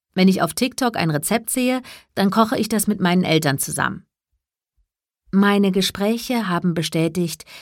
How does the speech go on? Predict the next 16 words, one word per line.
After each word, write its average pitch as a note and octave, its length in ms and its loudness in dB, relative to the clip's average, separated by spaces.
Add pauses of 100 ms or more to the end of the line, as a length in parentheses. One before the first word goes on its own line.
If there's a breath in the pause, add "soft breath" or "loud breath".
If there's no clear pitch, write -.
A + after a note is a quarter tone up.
(220 loud breath)
was D#3+ 280 2
viele A3+ 380 0
ExpertInnen E3 880 0
betonen. C3+ 640 -4 (560)
Regeln G3 560 2
und D3+ 260 -2
Begleitung E3 640 2
helfen, E3 840 0
einen C#3 300 -2
gesunden G3+ 540 0
Umgang D#3 540 2
mit C#3+ 300 -4
digitalen D#3 580 0
Medien C3 340 -4
zu - 140 -8
entwickeln. - 600 -10